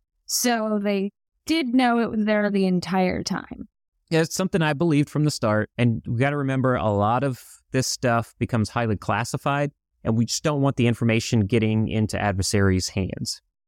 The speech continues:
Speaker 1: Is that why they didn't admit to tracking it initially?
Speaker 2: Yeah, one hundred percent. U-,
Speaker 1: Okay.
Speaker 2: U S in-, intelligence is very cautious about what information it releases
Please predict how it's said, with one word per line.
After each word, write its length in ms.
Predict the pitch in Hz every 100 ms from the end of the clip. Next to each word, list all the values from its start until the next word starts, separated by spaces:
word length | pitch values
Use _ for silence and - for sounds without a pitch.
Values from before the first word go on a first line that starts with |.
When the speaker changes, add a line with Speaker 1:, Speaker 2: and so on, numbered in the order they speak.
| _
Speaker 1:
Is 140 | - 214
that 200 | 233 220
why 220 | 226 220
they 120 | 208
didn't 260 | 202 202 202
admit 280 | 190 202 -
to 80 | 190
tracking 460 | - 196 202 214 208
it 180 | 202
initially? 680 | - 202 202 - 220 220 233 _ _ _ _
Speaker 2:
Yeah, 220 | 143 120
one 200 | 107 151
hundred 180 | 147 127 110
percent. 440 | 98 92 90 - - -
U-, 140 | 147
Speaker 1:
Okay. 380 | 190 196 180 143
Speaker 2:
U 60 | 156
S 200 | 151 -
in-, 200 | 135 123
intelligence 640 | - 131 - 127 123 127 -
is 120 | 101
very 480 | 101 98 - 123 127
cautious 560 | - 110 98 - 98 - _ _ _
about 260 | 120 113 101
what 180 | 123 135
information 520 | 135 131 120 113 120
it 40 |
releases 840 | 110 104 104 113 131 165 180 180